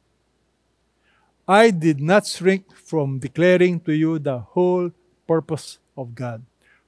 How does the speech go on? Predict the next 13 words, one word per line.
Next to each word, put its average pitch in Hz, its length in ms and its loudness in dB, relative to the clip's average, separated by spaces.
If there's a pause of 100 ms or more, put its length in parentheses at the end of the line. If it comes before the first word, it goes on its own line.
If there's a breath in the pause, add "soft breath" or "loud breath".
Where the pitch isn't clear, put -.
(100)
Paul 233 200 4
is 185 100 0
saying, 165 460 0 (420)
"I'm 170 320 -2 (100)
innocent 196 540 -2 (160)
of 147 180 -8
the 151 100 -2
blood 175 520 0
of 151 160 -12
all 156 180 -8
men." 135 320 -10 (600)
Paul 220 240 8
understood 180 800 0